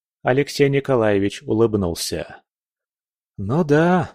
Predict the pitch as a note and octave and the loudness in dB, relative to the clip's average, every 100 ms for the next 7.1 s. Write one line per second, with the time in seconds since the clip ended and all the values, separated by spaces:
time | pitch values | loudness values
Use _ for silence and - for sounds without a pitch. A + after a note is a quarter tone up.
0 | - C3+ D#3+ - E3+ C#3+ C3 A2+ C#3 C3+ | -12 -6 -4 0 2 2 0 4 4 6
1 | C#3 C3+ C#3+ - - C#3+ C3+ C3+ C3 B2+ | 4 2 -2 -4 0 2 2 4 2 0
2 | - C#3+ - D#3 D#3 - D3 D3+ D3 D3+ | -2 -4 0 0 0 0 0 0 0 0
3 | - D#3 D3+ E3 A#2+ F#2 D#2+ _ - _ | 0 0 0 -2 -2 -4 -6 _ -20 _
4 | _ _ _ _ - G2+ G2 - F3 D#3+ | _ _ _ _ -4 2 2 4 2 2
5 | - E3 F3 - D#3+ - D#3+ D3+ D3 B2 | 2 4 4 4 2 4 4 4 4 4
6 | C3+ C#3 C#3 C3+ B2+ D#3 C3 F2+ - - | 2 2 4 4 4 4 4 0 -6 -14